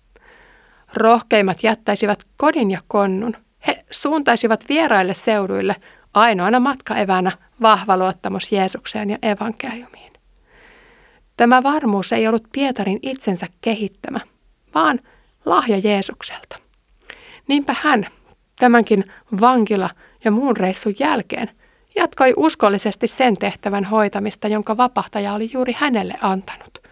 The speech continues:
Pietari ja muut apostolit julistivat ristiinnaulittua ja ylösnoussutta Jeesusta niin temppelissä kuin yksityisissä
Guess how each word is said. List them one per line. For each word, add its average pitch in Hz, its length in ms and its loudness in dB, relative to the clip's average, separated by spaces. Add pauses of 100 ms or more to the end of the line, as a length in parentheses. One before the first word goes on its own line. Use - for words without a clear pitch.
(540)
Pietari 208 420 2
ja 196 60 0
muut 214 320 2
apostolit 208 640 -2
julistivat 214 560 0
ristiinnaulittua 214 1000 -2
ja 202 100 -4 (420)
ylösnoussutta 214 760 0 (120)
Jeesusta 277 540 -2 (480)
niin 208 240 -2
temppelissä 196 680 -4
kuin 185 300 -8 (300)
yksityisissä 196 680 -2